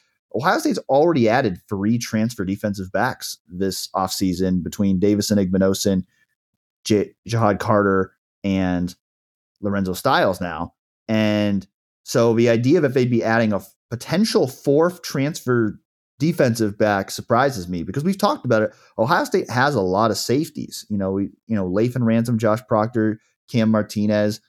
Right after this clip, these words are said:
look like the potential starters right now. You know, Jihad Carter, Sonny Styles, Kai Stokes, those are all guys, you know, we think could contribute at that position. So I'm a little surprised to hear that they are looking at a safety who is a six-year senior,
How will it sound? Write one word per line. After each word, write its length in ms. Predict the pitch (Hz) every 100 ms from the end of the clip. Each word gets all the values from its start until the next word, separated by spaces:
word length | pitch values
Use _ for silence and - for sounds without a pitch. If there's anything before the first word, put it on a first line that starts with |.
| _ -
look 300 | 101 113 -
like 220 | 107 107
the 100 | 107
potential 460 | - 110 113 107 98
starters 400 | 113 110 107 110
right 200 | 110 104
now. 340 | 104 104 104 _ _
You 60 | 90
know, 40 |
Jihad 340 | - 107 101 -
Carter, 420 | 139 131 123 120
Sonny 280 | 120 95 90
Styles, 600 | - 147 139 135 131 - _ _ _
Kai 200 | - 87
Stokes, 480 | - - 151 143 143
those 220 | 123 123
are 80 | 113
all 140 | 110 107
guys, 460 | 104 104 104 - _ _ -
you 80 | 107
know, 60 |
we 120 | 101
think 240 | 104 110 107
could 180 | 101 -
contribute 440 | 98 107 101 101
at 120 | 95
that 260 | 98 90 -
position. 440 | 92 98 101 101
So 360 | 98 98 95 - _ _ _
I'm 100 | 135
a 80 | 127
little 460 | 127 165 226 247
surprised 840 | 226 - - 147 123 143 127 117 -
to 80 |
hear 200 | 117 127
that 180 | 123 113
they 180 | 113 110
are 140 | 104
looking 680 | 101 104 113 151 131 113 107 101
at 260 | 104 101 -
a 60 | 101
safety 560 | - 117 123 - 107
who 420 | 95 107 101 98 -
is 280 | 101 95 -
a 120 | 98
six-year 500 | - 123 - 113 101
senior, 540 | - 139 156 76 78